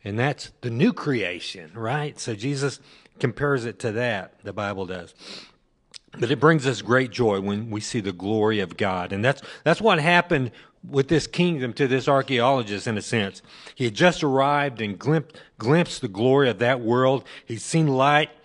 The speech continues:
in what was lost and dark to the world. And now, this, this map that he had with him, he guarded it. I mean, he, he was smi-, there was a smile on his face, and he held that map close to his heart.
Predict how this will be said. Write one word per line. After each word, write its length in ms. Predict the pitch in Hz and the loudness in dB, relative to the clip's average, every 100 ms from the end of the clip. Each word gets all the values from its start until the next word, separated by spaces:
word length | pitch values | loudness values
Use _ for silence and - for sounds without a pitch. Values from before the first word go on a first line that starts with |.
| _ | _
in 160 | 120 | -4
what 240 | 113 131 - - 107 | 0 -2 -4 -20 -10
was 220 | 110 - | -10 -4
lost 420 | 113 127 131 - | 2 4 2 -2
and 120 | 113 | -2
dark 280 | 110 120 - | 4 4 2
to 100 | 120 | -4
the 80 | 107 | -2
world. 460 | 101 107 110 107 - _ _ - _ _ | 0 2 2 -2 -8 _ _ -20 _ _
And 160 | 107 113 | -6 -2
now, 420 | 127 147 117 87 - _ _ _ - | 0 2 0 -4 -12 _ _ _ -4
this, 160 | 143 | -4
this 320 | 127 147 156 131 | -4 -8 -6 -8
map 480 | 120 139 147 127 | -4 -2 -2 -4
that 100 | 123 | -8
he 140 | 107 95 | -8 -4
had 260 | 113 110 | -2 -2
with 200 | 98 95 | -2 -8
him, 180 | 98 80 _ _ _ | -8 -16 _ _ _
he 160 | - 139 | -12 -10
guarded 540 | 101 120 123 107 95 | -2 -2 -2 -4 -10
it. 240 | 87 - _ _ | -14 -20 _ _
I 60 | 131 | -8
mean, 160 | 151 | -6
he, 120 | 143 175 | -4 -8
he 220 | - 180 | -8 -6
was 180 | 165 - | -6 -8
smi-, 380 | - 147 143 127 | -6 -4 -4 -2
there 120 | 180 | -2
was 80 | 147 | -2
a 100 | 127 | -8
smile 380 | - 131 131 | -6 -4 -4
on 100 | 135 | -4
his 160 | 131 110 | -6 -10
face, 480 | - 131 127 123 - _ - _ | -12 -8 -8 -10 -18 _ -20 _
and 120 | 123 | -12
he 80 | 135 | -12
held 260 | - 170 135 | -6 -6 -6
that 220 | 123 113 | -10 -8
map 320 | 117 110 - | -10 -12 -16
close 320 | - 143 123 | -6 -6 -6
to 80 | - | -10
his 160 | 110 - | -10 -10
heart. 360 | 127 107 113 | -8 -6 -8